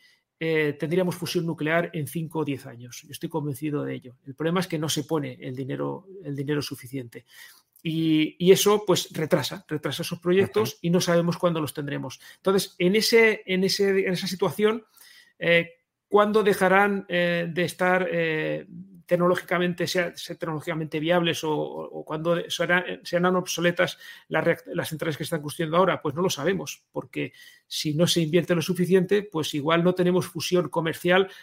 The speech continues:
Speaker 1: hasta los
Speaker 2: Ujú.
Speaker 1: años setenta o ochenta, ¿no? Y estos reactores se han amortizado todos perfectamente y han funcionado bien, ¿no?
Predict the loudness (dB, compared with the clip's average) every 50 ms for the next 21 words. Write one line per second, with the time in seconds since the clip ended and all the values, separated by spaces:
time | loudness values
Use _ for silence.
0 | -6 -6 -4 0 2 2 2 2 2 0 2 2 0 0 -2 2 4 6 4 4
1 | 4 2 0 0 0 0 0 0 0 0 -2 -2 -4 -4 -4 -6 -8 -6 -4 -4
2 | -4 -4 -4 -4 -2 -2 -4 -2 -2 -2 -2 -2 -2 -4 -4 -2 -2 -4 -6 -6
3 | -8 -8 -6 -6 -6 -4 -4 -4 -6 -6 -6 -10 -12 -14 -14 -12 -8 -6 -6 -6
4 | -6 -6 -8 -8 -8 -10 -14 -16 -14 -12 -10 -8 -6 -6 -4 0 0 0 0 0
5 | -4 -6 -8